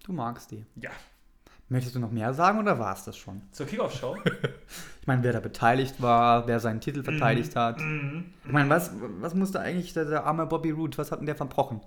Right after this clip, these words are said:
Speaker 2: Dass er gegen Mojo Rawley ran musste. Er hatte ja eine offene Herausforderung ausgesprochen. Es gab ja die Gerüchte, dass Adam Cole eigentlich hätte gegen ihn antreten sollen, aber es wurde dann Mojo Rawley. Du, keine Ahnung. Tja,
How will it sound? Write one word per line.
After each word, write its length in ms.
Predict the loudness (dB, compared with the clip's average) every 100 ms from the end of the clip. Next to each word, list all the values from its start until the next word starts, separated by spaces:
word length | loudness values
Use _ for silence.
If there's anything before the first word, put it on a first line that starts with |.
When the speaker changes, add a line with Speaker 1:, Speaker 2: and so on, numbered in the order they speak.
| -10
Speaker 2:
Dass 120 | -6 -4
er 60 |
gegen 180 | -4 0
Mojo 300 | 2 2 2 4
Rawley 260 | 4 2
ran 180 | 0 -2
musste. 220 | -4 0
Er 80 | 2
hatte 100 | 2
ja 60 | 2
eine 100 | 2
offene 460 | 0 0 -2 -4 -6 -10 -6
Herausforderung 580 | 0 0 0 -4 -6 -6
ausgesprochen. 680 | -8 -8 -14 -6 -4 -4
Es 80 | -2
gab 180 | 0 2
ja 200 | 2 0
die 180 | -2 -4
Gerüchte, 380 | 0 0 0 -4
dass 160 | -6
Adam 200 | -4 -6
Cole 480 | 0 4 4 4 0 -4 -4
eigentlich 480 | 2 2 2 -2 -2
hätte 160 | -6 -6
gegen 200 | -6 -6
ihn 100 | -6
antreten 440 | -8 -8 -8 -8
sollen, 300 | -4 -4 -4
aber 160 | -4 -6
es 100 | -4
wurde 180 | -4 -2
dann 140 | -2
Mojo 340 | -2 -4 -2 0
Rawley. 400 | 4 6 4 -2 -12 -20 -20 -20 -20 _ _ _ _ _
Du, 100 | 4
keine 320 | 8 8 8
Ahnung. 360 | 8 6 4 0 -4 -14 -20 _ -20 -20 -20 -20 _ _ -20 _ -20 -6
Tja, 380 | 2 2 0